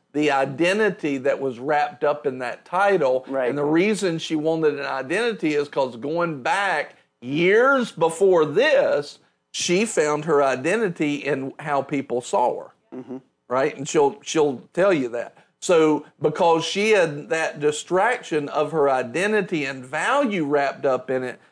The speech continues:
Speaker 1: back there, now it was easy to get distracted with the wrong position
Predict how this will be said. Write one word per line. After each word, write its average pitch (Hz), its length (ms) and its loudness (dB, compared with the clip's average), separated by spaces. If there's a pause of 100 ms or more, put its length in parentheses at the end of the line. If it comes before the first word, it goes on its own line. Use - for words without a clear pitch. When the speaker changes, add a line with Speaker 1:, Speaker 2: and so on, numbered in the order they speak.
(220)
Speaker 1:
back 160 520 -2
there, 135 720 2 (280)
now 202 580 0 (100)
it 170 120 2
was 165 360 2
easy 240 420 0
to 165 120 -2
get 151 260 0
distracted 175 680 -2
with 139 200 0
the 135 80 2
wrong 214 560 0
position 135 640 -4